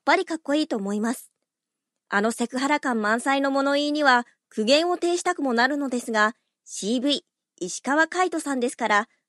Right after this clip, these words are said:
まあよしとしましょう。彼がここまで頑張れる原動力は何なのでしょうか。基本異性に振り回されることに喜びを見出せるタイプ。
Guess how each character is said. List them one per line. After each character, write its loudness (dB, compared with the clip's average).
ま 6
あ 6
よ -4
し -10
と -10
し -8
ま -8
し -6
ょ -2
う。 -10
彼 0
が 2
こ -4
こ -2
ま 4
で 2
頑 4
張 4
れ 2
る -2
原 0
動 4
力 -6
は -8
何 -6
な -2
の -6
で -6
し -8
ょ -8
う -20
か。 -4
基 -6
本 -2
異 -4
性 2
に -2
振 -8
り -2
回 4
さ -2
れ 2
る -6
こ -8
と -10
に -8
喜 -2
び 0
を 2
見 -4
出 0
せ -6
る -4
タ -6
イ -8
プ。 -6